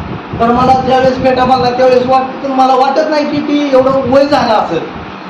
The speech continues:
पण ही वय ही, अं, चेहऱ्यावर नसतं, त्यांच्या, अं, तारखेवर न कळून येत असतं. पण धर्माचं खूप चांगलं काम आहे. काय असलेल्या तात्विक काय गोष्टी कुणाला आवडल्या असलेल्या, कुणाला नसलेल्या, काय धर्माचा कुणाला राग आला असेल, पण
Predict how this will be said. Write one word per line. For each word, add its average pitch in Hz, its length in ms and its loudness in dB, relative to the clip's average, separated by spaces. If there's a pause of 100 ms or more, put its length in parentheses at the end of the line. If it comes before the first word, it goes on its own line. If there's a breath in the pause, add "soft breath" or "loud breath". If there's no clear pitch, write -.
(140)
पण 285 140 4
ही 269 180 2
वय 294 280 4
ही, 320 300 0 (400)
अं, 208 360 2 (100)
चेहऱ्यावर 285 360 2
नसतं, 277 440 -2
त्यांच्या, 247 340 0 (380)
अं, 190 340 2 (320)
तारखेवर 269 420 0
न 269 120 0
कळून 240 360 0
येत 180 140 0
असतं. 165 340 -2 (580)
पण 247 320 0
धर्माचं 240 420 0
खूप 240 320 -4
चांगलं 226 320 -2
काम 220 240 0
आहे. 196 200 -2 (320)
काय 226 140 4
असलेल्या 233 500 0 (160)
तात्विक 214 380 -4
काय 220 160 2
गोष्टी 226 340 -4
कुणाला 226 480 0 (280)
आवडल्या 220 360 2
असलेल्या, 220 340 0
कुणाला 220 380 -2
नसलेल्या, 214 340 0 (280)
काय 214 160 2
धर्माचा 220 400 0
कुणाला 214 360 -2
राग 214 340 2
आला 214 120 2
असेल, 214 320 -2 (920)
पण 269 200 2